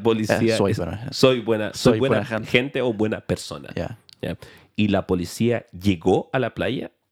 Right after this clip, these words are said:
Speaker 1: Did the,
Speaker 2: Sí.
Speaker 1: did the police <laughs> arrive? Really?
Speaker 2: Yes. Yes. Y, um, trataba,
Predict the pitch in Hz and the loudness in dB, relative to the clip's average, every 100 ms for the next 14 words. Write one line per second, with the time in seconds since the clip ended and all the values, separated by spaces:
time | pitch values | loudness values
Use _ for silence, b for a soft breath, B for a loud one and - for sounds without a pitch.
0 | _ 95 92 98 123 98 95 104 - 107 | _ -14 -2 0 0 0 -2 -4 -2 -2
1 | 120 - 98 - 151 - 95 110 98 - | -2 -4 -4 0 0 -2 0 2 2 -2
2 | - B B B - 180 95 - - B | -10 B B B -6 -2 -2 -4 -14 B
3 | B B B - 131 127 123 123 113 107 | B B B 0 2 2 2 2 2 0
4 | 107 104 104 104 _ _ _ _ _ B | 0 -2 -6 -10 _ _ _ _ _ B
5 | B B _ _ _ _ _ _ _ _ | B B _ _ _ _ _ _ _ _
6 | _ _ - - 131 135 - 147 - 82 | _ _ -8 0 0 0 -2 -2 0 -2
7 | 95 - | -2 -8